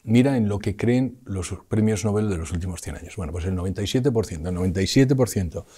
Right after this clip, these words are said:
de los premios Nobel de Física de los últimos cien años, o bien son teístas, creen en Dios, o bien son religiosos.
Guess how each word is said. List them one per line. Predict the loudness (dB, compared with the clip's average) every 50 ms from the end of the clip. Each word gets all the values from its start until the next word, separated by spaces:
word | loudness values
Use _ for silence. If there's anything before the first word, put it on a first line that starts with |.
| -20 -20 -20 _ -20 _ _ _
de | -2 0 0
los | 0 0 2
premios | 2 4 4 4 4 4
Nobel | 2 4 2
de | 2
Física | 0 0 -2 -2 -2 -6 -6 -6 -8 -10 _ _ _ _ _ _ _ _ -20 _ _ -6
de | -2 2 2 2
los | 2 2 2
últimos | 2 2 4 2 2 2
cien | 0 0 2
años, | 4 4 4 2 2 -2 -6 -14 -20 -20 -20 -20 -6 -4
o | 2
bien | 6 6 6 6
son | 6 4 2 4
teístas, | 6 4 4 4 2 0 0 0 -2
creen | 0 2 4 4 4
en | 2 4
Dios, | 2 2 2 2
o | 2
bien | 2 2 2
son | 0 0 -2
religiosos. | -2 -2 -4 -4 -6 -8 -10 -10 -12 -14 -16 -18 -20 -20